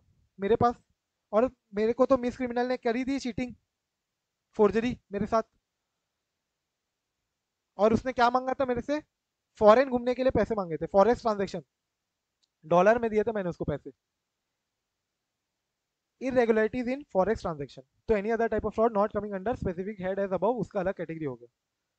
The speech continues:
तो कुल मिला के, I hope you will remember, मिस क्रिमिनल ने मिस्टर फ्रॉडुलेंट से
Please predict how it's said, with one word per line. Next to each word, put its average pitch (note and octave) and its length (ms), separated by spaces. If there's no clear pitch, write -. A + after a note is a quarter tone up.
तो F#3+ 40
कुल A3 140
मिला A3 180
के, B3 140
I G3 280
hope - 360
you G3+ 100
will A3 120
remember, G3+ 340
मिस G#3+ 140
क्रिमिनल A3 320
ने B3 80
मिस्टर A3+ 280
फ्रॉडुलेंट G#3 420
से B3+ 160